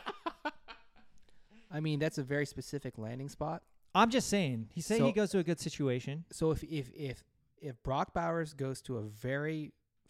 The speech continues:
Speaker 1: favorable situation, I will take Brock Bowers.
Speaker 2: Okay.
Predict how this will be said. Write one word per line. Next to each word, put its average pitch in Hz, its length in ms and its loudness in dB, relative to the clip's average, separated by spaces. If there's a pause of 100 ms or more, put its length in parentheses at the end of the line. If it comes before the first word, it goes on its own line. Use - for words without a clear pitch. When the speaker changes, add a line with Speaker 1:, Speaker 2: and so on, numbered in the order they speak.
Speaker 1:
favorable 139 320 0
situation, 135 580 -8
I 120 60 -2
will 113 100 -6
take - 220 -8
Brock 117 200 -6
Bowers. - 400 -16 (340)
Speaker 2:
Okay. - 180 -2